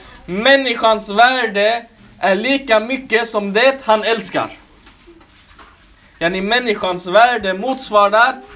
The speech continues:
kärleken till det han har. Det du älskar, det är ditt värde. Okej? Vad betyder det här? En person, han har stor kärlek till mat. Han älskar mat.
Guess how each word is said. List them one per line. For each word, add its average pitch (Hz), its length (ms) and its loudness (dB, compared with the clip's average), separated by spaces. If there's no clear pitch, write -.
kärleken 220 680 0
till 190 140 -6
det 185 140 2
han 147 240 -4
har. 135 140 -8
Det 226 180 2
du 214 100 -2
älskar, 262 420 -2
det 311 80 0
är 294 60 2
ditt 214 160 -8
värde. 160 340 -2
Okej? 214 440 -2
Vad 147 140 -2
betyder 147 260 -4
det 123 80 -4
här? 127 120 -6
En 269 140 -2
person, 247 460 -2
han 226 160 2
har 220 80 2
stor 262 360 -4
kärlek 254 560 0
till 226 320 -12
mat. - 460 0
Han 262 180 0
älskar 294 340 2
mat. 294 520 -2